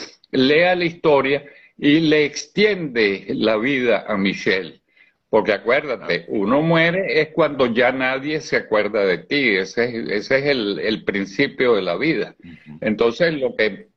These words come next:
Speaker 1: intentamos es darle permanencia a su vida en este plano, aunque sabemos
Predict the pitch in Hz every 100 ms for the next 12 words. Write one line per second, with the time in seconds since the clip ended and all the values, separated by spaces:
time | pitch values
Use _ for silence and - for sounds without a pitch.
0 | _ - 117 101 107 95 - 107 104 127
1 | 151 160 135 120 113 139 - 135 120 110
2 | 104 98 104 104 - 151 156 156 - _
3 | _ - 117 - 120 104 113 110 143 151
4 | - 120 107 98 - 104 - 113 131 113
5 | 95 - _ _ _ _ - - 110 104
6 | 110 101 110 101 101 107 135